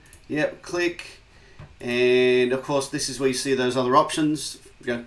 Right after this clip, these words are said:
start a flow, for example. But what we're going to do is let's go link to page in layout. Let's click on select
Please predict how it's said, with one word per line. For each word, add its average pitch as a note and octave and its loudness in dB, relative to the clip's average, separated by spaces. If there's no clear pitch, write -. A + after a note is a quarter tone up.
start C#3 0
a - -6
flow, F3+ 8
for F3+ -2
example. F3 0
But E3 -4
what F3+ 6
we're D3 0
going B2 2
to A#2 -8
do D3 0
is C3 2
let's - -10
go B2 -4
link C3+ -2
to C3 -2
page E3+ 0
in A#2+ -4
layout. B2 -2
Let's C3 -6
click - -10
on G2 -18
select - -8